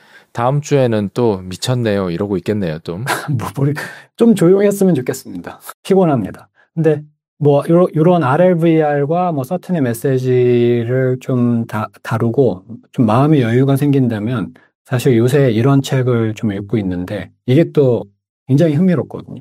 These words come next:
Speaker 2: 지능이란 무엇인가? 그리고 또 그게 생명하고 어떻게? 그것도 그냥 하는 얘기가 아니라 블레이즈 아고에라가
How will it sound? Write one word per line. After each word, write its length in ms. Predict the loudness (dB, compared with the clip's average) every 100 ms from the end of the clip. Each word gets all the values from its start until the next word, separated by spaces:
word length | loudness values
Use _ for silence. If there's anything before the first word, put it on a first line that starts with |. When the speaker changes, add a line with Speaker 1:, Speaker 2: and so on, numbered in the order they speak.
| -8
Speaker 2:
지능이란 540 | 0 4 4 2 -2
무엇인가? 440 | -4 -8 -16 -20 -16
그리고 160 | -10 -6
또 120 | -4
그게 240 | -4 -4
생명하고 520 | 0 2 4 2 0
어떻게? 340 | -4 -12 -20 -14 -2
그것도 300 | -2 -2 -14 0
그냥 260 | 2 4
하는 200 | 4 4
얘기가 240 | 4 2 0
아니라 240 | 0 -2
블레이즈 460 | 0 2 4 2 2
아고에라가 580 | 0 0 -2 -2 -4